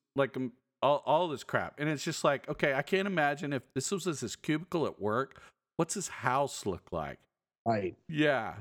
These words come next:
Speaker 1: so.
Speaker 2: Shrine.
Speaker 1: <laughs> I know, right? <laughs> Exactly. So he had a shrine to Ben. Anyway, so.
Speaker 2: And I, and,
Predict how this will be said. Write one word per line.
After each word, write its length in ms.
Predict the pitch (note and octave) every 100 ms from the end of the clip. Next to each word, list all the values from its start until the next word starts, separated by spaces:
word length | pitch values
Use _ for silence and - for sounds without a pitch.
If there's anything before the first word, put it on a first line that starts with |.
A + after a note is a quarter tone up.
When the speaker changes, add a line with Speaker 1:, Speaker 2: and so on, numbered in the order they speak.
| B2
Speaker 1:
so. 420 | - - C3+ A2+
Speaker 2:
Shrine. 960 | G#2 - - C3 C#3 C#3+ B2+ G#3 G#3 G#3 G#3+
Speaker 1:
<laughs> 120 | B3 -
I 140 | G3+
know, 280 | A3+ G#3+ -
right? 460 | F3+ D3+ F#3+ C4 -
<laughs> 60 | F#3+
Exactly. 880 | D#3+ D3 D3+ F#3+ F3+ - A#2+ C#3+ C3+ - - - _ _
So 320 | - F3 C3+
he 80 | D3
had 120 | G3
a 40 | F#3
shrine 440 | - E3 E3 D3
to 40 | B2+
Ben. 420 | C3 A#2+ A2 F#2+ _ _ -
Anyway, 380 | F#3+ D#3 C3
so. 200 | C#3 -
Speaker 2:
And 120 | D#3+ E3+
I, 280 | C4 - C#3+
and, 160 | G2+